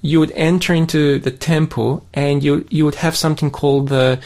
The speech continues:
Court of the Gentiles, or the outer court, and then you have the actual temple structure building within the temple.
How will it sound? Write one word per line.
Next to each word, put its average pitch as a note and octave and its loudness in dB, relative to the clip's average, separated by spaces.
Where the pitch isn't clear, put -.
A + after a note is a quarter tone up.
Court F#3+ 0
of D3+ 0
the D3 2
Gentiles, C#3 0
or C3+ 0
the C3+ -4
outer C3+ 0
court, C3 -4
and C#3 0
then D3+ 2
you D3 0
have C#3 0
the - -2
actual C3+ -2
temple C#3+ 0
structure - -4
building C#3 2
within D#3 2
the D3 2
temple. C3 -2